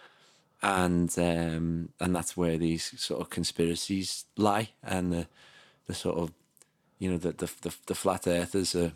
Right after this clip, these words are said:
I mean, there's lots of other reasons why they join these communities, um, but I think it is, some of it's down to, like, a,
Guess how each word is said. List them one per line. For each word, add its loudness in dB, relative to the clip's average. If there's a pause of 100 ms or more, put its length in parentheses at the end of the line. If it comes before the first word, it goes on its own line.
(160)
I 2
mean, 6
there's 4
lots 2
of 0
other 4
reasons 0
why 2
they -2 (640)
join 2
these 2
communities, 0
um, 2 (480)
but 6 (360)
I 0
think 0
it 0
is, 0 (140)
some 2
of 2
it's -2
down 0
to, -2
like, -4
a, -2